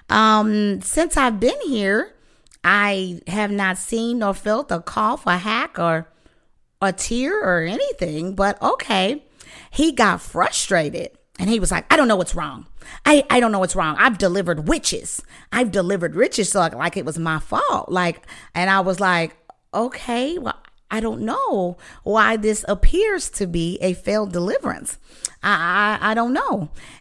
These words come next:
And so he said, "I'll pray a little bit more." And so he prayed for about another two minutes in the spirit. He's slung himself around the room, slung himself around the room. Bop, bop, baloo, bop, ba, bop, bamboo.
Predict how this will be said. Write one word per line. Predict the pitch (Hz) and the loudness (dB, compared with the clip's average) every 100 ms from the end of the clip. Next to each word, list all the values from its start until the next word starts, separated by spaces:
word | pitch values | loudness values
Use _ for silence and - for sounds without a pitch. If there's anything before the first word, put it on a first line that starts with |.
| - | 0
And | 220 226 226 | 2 4 2
so | - - 233 214 202 | -2 2 4 4 2
he | 214 | 0
said, | 208 214 185 170 - _ _ - | 0 2 2 0 -8 _ _ 2
"I'll | 254 | 4
pray | 269 269 220 | 6 6 6
a | |
little | 185 165 | 2 0
bit | 156 139 | 0 -2
more." | 160 120 165 - - - - | -2 -4 -6 -12 -20 -16 -2
And | 214 208 | -2 0
so | - 233 | 4 4
he | 220 226 | 4 4
prayed | - 233 226 | 4 6 2
for | 226 | 0
about | 214 202 | 2 2
another | 185 190 208 190 | 2 0 -2 -4
two | - 240 | -2 0
minutes | 202 185 190 233 - | 2 0 0 0 0
in | 202 | 0
the | 175 | 0
spirit. | - - 202 233 359 - _ _ _ _ _ _ _ - - | -2 2 2 4 0 -6 _ _ _ _ _ _ _ -8 -2
He's | 220 202 - - - | -2 -2 -6 -10 -6
slung | - 240 247 254 | -2 2 2 2
himself | 247 - 240 233 | 2 2 0 0
around | 226 220 220 | -2 -2 -2
the | 208 | -2
room, | 220 233 240 | -2 0 -2
slung | 254 226 240 | -2 0 2
himself | 240 233 233 226 | 2 0 0 0
around | 226 220 220 | 0 0 0
the | 214 | 0
room. | 214 240 254 285 - - - - | 0 2 0 -4 -8 -20 -18 0
Bop, | 214 220 214 | 4 4 4
bop, | 226 226 | 2 4
baloo, | 190 208 | 2 2
bop, | 220 220 240 | 4 2 2
ba, | - | 0
bop, | 175 214 233 214 | 2 2 2 0
bamboo. | 220 220 208 233 | 2 2 4 2